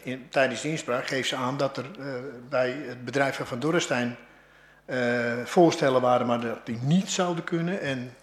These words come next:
eh, nu zou het dan bij, eh, de herenboeren een soort gelijke,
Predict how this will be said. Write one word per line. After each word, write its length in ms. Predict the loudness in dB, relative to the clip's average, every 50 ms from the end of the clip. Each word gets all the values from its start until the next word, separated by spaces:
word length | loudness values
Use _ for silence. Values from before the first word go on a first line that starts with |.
| _ _ _ _ _ _ _ _ _ _ _ -20 -20 _ -14
eh, 400 | -10 -8 -6 -4 -4 -4 -4 -2
nu 200 | 2 2 2 4
zou 240 | 6 6 6 6 4
het 80 | 4
dan 200 | 2 0 0 2
bij, 200 | 2 2 2 2
eh, 180 | 0 -2 -4 -6 -8 -8 -12 -16 -20 -20 -20 -20 -20 -20 _ _ -4
de 80 | 0
herenboeren 680 | 4 6 8 8 8 6 4 2 0 -2 0 -2 -2 -2 -4
een 60 | -6
soort 300 | -4 -4 -4 -4 -4 -4
gelijke, 840 | -4 -2 0 0 0 -2 -2 -2 -2 -2 -2 -2 -4 -6 -6 -8